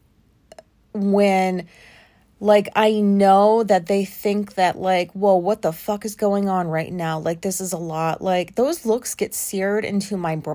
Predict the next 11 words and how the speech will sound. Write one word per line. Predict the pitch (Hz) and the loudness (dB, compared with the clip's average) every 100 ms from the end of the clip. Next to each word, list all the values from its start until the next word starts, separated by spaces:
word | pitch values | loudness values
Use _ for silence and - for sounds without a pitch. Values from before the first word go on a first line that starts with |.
| - | -6
my | 185 160 | -4 -2
brain. | 160 160 180 147 139 165 - _ _ _ _ _ _ _ _ _ _ _ _ _ | -2 -4 -4 -6 -8 -12 -14 _ _ _ _ _ _ _ _ _ _ _ _ _
And | 220 208 196 185 185 185 185 202 196 _ _ _ _ _ _ _ _ _ _ _ _ _ _ _ _ _ _ _ | 2 6 6 6 4 0 -6 -10 -14 _ _ _ _ _ _ _ _ _ _ _ _ _ _ _ _ _ _ _
sometimes | - - 214 208 233 226 233 | -8 0 0 0 -4 -2 -2
they | 214 208 | -2 -2
just, | 202 202 | -2 -4
I | 208 | -4
can't | 202 - 196 196 | -6 -6 -6 -4
stop | - 165 | -4 -4
thinking | - - 190 180 180 | -4 -8 -8 -8 -4
about | 165 165 160 - | -2 0 0 -2